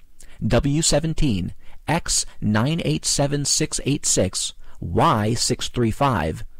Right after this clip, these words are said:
Z nine." Binky swiveled his chair around so he was facing the teleporter computer. He snuck one more peek back to survey the damage. He knew what needed to be done with all the assurance his brain could muster. He typed three words with his keypad, pressed send,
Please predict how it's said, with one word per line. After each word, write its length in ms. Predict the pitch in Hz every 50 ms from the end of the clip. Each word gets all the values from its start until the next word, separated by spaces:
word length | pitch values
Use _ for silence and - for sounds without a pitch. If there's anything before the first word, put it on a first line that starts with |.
| - - -
Z 320 | 95 90 87 95 104 113 127
nine." 460 | 120 117 120 113 90 71 - - - - - - - - - - - - - -
Binky 560 | - 87 90 87 113 117 123 - 95 87 87
swiveled 520 | - - - - - 113 110 104 107 98 -
his 180 | - 107 107
chair 300 | - - - - 113 107
around 360 | 101 90 87 98 90 82 - -
so 140 | - 101
he 80 | 101 98
was 180 | 95 95 - -
facing 360 | - 110 110 - - 104 98
the 80 | 98
teleporter 600 | - - - 120 117 98 - - 104 98 92 87
computer. 480 | - - 95 92 - - - - - - - - - - - - - - - - - - - - - - - - - - - -
He 80 | - 156
snuck 300 | - - 160 143 - 117
one 180 | 113 127 156
more 140 | 165 160 143
peek 220 | - - - -
back 200 | - 113 113 -
to 100 | - -
survey 280 | - - 123 107 104 98
the 80 | 92 87
damage. 400 | 107 120 113 - - - - - - - - - -
He 220 | - - - 104 95
knew 240 | 98 101 104 107
what 160 | 104 92 95 98
needed 260 | 101 95 92 92 -
to 60 | -
be 80 | - 92
done 240 | 85 104 101 98 95
with 120 | 87 85
all 260 | - 104 95 101 104
the 140 | 107 120 107
assurance 400 | 95 - - - 107 101 107 -
his 140 | - 90 -
brain 280 | - - 98 92 95 92
could 220 | - 95 87 85
muster. 360 | 90 90 87 - - - - - - - - -
He 80 | -
typed 220 | - - 113 - -
three 320 | - - 120 127 135 131
words 380 | 117 107 120 127 127 101 - -
with 100 | 98 95
his 100 | 87 -
keypad, 460 | - - 135 - - 98 - - - - - -
pressed 340 | - - 139 147 - - -
send, 460 | - - - 127 110 92 80 - -